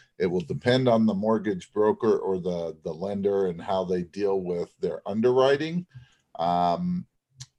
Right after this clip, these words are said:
most, in my opinion, will not give you credit,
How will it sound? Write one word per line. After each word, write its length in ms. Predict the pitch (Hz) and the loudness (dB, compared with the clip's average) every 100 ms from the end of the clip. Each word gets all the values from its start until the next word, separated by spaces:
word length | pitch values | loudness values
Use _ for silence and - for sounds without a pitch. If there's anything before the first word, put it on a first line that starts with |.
| _ - | _ -8
most, 680 | 117 156 185 180 180 - 143 | 2 6 8 8 4 0 2
in 180 | 123 | 4
my 200 | 131 156 | 6 8
opinion, 880 | 151 110 - 113 113 113 113 113 110 _ _ _ | 8 6 2 2 2 2 2 0 -4 _ _ _
will 160 | 104 107 | 0 2
not 520 | 113 123 123 123 110 | 4 6 6 6 2
give 260 | 113 117 98 | 0 2 4
you 220 | 110 101 | 2 2
credit, 600 | - - 107 110 123 - | 0 4 4 6 2 0